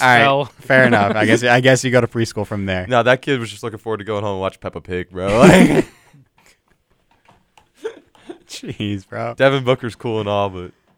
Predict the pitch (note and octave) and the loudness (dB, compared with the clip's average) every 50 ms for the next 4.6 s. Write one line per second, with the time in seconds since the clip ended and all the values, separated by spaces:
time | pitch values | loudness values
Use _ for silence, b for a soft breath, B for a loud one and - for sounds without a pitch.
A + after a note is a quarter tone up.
0 | _ _ _ _ _ - F#2+ F2+ - D2 C#2 F#2 G#2+ A2 - _ _ - A2 A2 | _ _ _ _ _ -12 -12 -12 -12 -12 -14 -12 -14 -16 -18 _ _ -16 -14 -14
1 | - - - A2 G2+ G#2+ G2 - G#2 G2+ G2 F#2+ G2+ G2 G2 G2 F#2 - G#2+ G#2 | -14 -12 -10 -12 -12 -12 -12 -10 -8 -8 -8 -8 -10 -10 -12 -12 -10 -8 -8 -8
2 | G#2 G2+ F2 F#2 G2 G2 - G#2+ F#2 F#2 F#2+ F#2+ - - G2+ F#2 F#2 F#2+ - C3 | -8 -8 -12 -14 -16 -16 -16 -14 -12 -12 -12 -12 -14 -16 -18 -16 -10 -4 -2 -2
3 | A#2 - - F3+ D#3 - - F3 D3+ - - B2 - - B B A#3+ B3 B B | 0 4 6 6 6 6 6 2 2 0 -2 -10 -10 -12 B B -20 -20 B B
4 | B B B B B B A#2+ A2 G#2 F#2+ - | B B B B B B -2 -2 -2 -2 -4